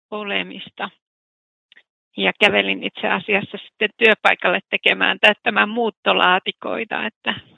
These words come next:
vähän kaksijakoinen päivä. Mutta tää haastattelu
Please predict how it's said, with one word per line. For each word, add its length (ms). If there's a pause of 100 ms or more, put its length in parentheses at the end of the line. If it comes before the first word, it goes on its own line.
(100)
vähän 320
kaksijakoinen 760
päivä. 440 (840)
Mutta 220
tää 220
haastattelu 680